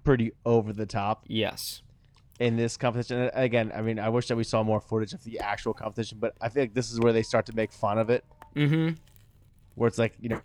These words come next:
Speaker 1: know, when you are on a show like this, like, you, like, even American Idol does this, where the voice, like, you're doing, like, you're wearing something ridiculous and you're a part of some ridiculous stage show,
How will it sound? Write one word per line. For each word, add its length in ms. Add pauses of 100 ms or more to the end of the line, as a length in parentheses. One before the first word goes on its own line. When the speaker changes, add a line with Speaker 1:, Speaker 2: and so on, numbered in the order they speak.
Speaker 1:
know, 100
when 240
you 240
are 240 (100)
on 240
a 40
show 180
like 100
this, 200
like, 120
you, 140
like, 220
even 160
American 280
Idol 180
does 200
this, 160
where 100
the 80
voice, 240
like, 220
you're 140
doing, 240
like, 160
you're 100
wearing 400
something 320
ridiculous 800 (260)
and 160
you're 120
a 40
part 200
of 100
some 220
ridiculous 680
stage 420
show, 400